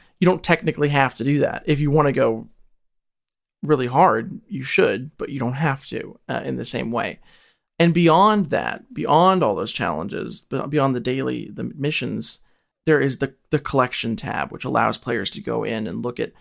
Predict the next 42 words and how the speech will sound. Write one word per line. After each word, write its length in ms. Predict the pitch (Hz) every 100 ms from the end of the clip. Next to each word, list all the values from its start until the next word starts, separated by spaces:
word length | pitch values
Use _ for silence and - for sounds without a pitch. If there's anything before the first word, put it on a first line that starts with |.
| _ _ -
all 280 | 147 156
the 80 | 151
different 300 | 147 143 143 -
items 420 | 131 127 113 113
in 100 | 113
the 80 | 110
game. 360 | 113 104 98
And, 200 | 98 101 -
and 120 | 117
it 60 | 127
has, 420 | 135 117 117 -
for 180 | - 139
some 160 | 147
of 120 | 143
them, 120 | 139 131
it'll 180 | 127
say, 260 | 120 131 123
"Hey, 160 | 165 160
this 200 | 151 151
is 100 | 143
a 80 |
secret 380 | 147 - 170 143
item, 300 | 123 101 85
so 300 | - 123 131 - _ _ -
we're 100 | 151
not 160 | 131
gonna 120 | 139 135
tell 180 | 147
you 160 | 143 127
what 100 | 123
it 100 | -
is." 260 | 92 - - _ _
But 120 | 143
for 120 | 143 143
lots 300 | 165 220 135
of 80 |
them, 120 | 113 110
it'll 120 | 120
say, 260 | - 117
"Hey, 280 | 143 156 139
this 220 | 151 165
is, 220 | 185 160